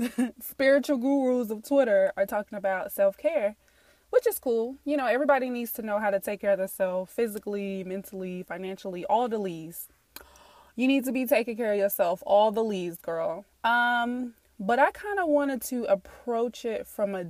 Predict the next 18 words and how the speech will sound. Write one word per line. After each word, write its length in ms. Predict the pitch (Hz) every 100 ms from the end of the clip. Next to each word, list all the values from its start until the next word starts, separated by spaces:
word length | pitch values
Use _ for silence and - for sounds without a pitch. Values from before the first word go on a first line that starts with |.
| 165 -
different 720 | 202 208 - 262 269 269 247
perspective. 840 | - 214 - 226 247 - 294 311 311 _ _ _ _ _ _ _ _ _
So 120 | -
everybody 460 | 339 403 427 392 330
has 400 | 294 285 277 233
their 180 | 214 214
favorite 400 | - 220 214 202
forms 380 | 208 208 190
of 100 | 180
self-care, 800 | - 185 180 - - 190 170 175 190
you 160 | 208 202
know? 400 | 202 202 220 226 _ _ _ _ _ _ _ _ -
Um, 400 | 220 214 208 202
whether 300 | 196 202 202
it's 140 | 190 180
painting 400 | - 220 214 202
your 100 | 165
toes, 880 | - - 320 311 302 294 294 294